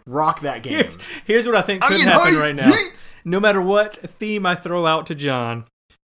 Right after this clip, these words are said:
Speaker 2: I might hear Alexander Pfister as the
Speaker 1: Yeah, that's
Speaker 2: designer.
Speaker 1: it. That's the last, that's the last time you hear it.
Speaker 2: <laughs> Quite the crush that John has on Alexander
Speaker 1: Nah,
Speaker 2: Pfister.
Speaker 1: that's the last time you hear it.
Speaker 2: <laughs> All right, that is Goonies
Speaker 1: All right,
Speaker 2: for
Speaker 1: so the
Speaker 2: my pick.
Speaker 1: first one for Dean then. Dean, this is the first one. It's not an I P.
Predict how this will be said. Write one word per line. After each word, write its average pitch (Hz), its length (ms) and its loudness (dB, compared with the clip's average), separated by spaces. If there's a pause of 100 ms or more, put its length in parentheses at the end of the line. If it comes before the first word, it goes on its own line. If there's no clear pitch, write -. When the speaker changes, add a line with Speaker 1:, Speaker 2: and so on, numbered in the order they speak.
(140)
Speaker 2:
I 156 100 0
might 165 240 0
hear 170 180 -4
Alexander 147 500 -4
Pfister 147 340 -6
as 135 200 -6
the 143 80 -4
Speaker 1:
Yeah, - 100 -2
that's 147 200 6
Speaker 2:
designer. 196 280 2
Speaker 1:
it. 262 120 2
That's 185 160 2
the - 80 4
last, 170 460 2
that's 156 160 -2
the 165 60 -2
last 160 280 0
time 151 260 0
you 139 80 -6
hear 135 120 -4
it. 107 300 -10
Speaker 2:
<laughs> - 20 -20
Quite 220 240 -4
the 202 60 -4
crush 165 340 -2
that 147 140 -6
John 139 260 -2
has 135 260 -8
on 135 140 -12
Alexander 131 380 -10
Speaker 1:
Nah, 127 40 -2
Speaker 2:
Pfister. 127 160 -8
Speaker 1:
that's 143 120 -6
the 156 80 -2
last 147 220 0
time 127 140 -8
you 120 80 -10
hear 101 220 -10
it. 403 120 -4
Speaker 2:
<laughs> - 880 -8
All 180 120 0
right, 147 300 2
that 175 160 0
is 175 160 -4
Goonies 147 480 -6
Speaker 1:
All 185 120 0
right, 185 100 2
Speaker 2:
for 156 80 0
Speaker 1:
so 190 60 2
the - 20 -2
Speaker 2:
my 180 80 0
pick. - 60 -10
Speaker 1:
first 226 280 0
one 214 140 -2
for 165 120 -4
Dean 180 400 -4
then. 135 220 -4
Dean, 143 280 -2
this 175 140 -6
is 202 60 -10
the 170 60 -8
first 170 140 -2
one. 156 120 -4
It's 156 160 -6
not 175 180 2
an 175 60 -2
I 165 140 0
P. 135 380 -6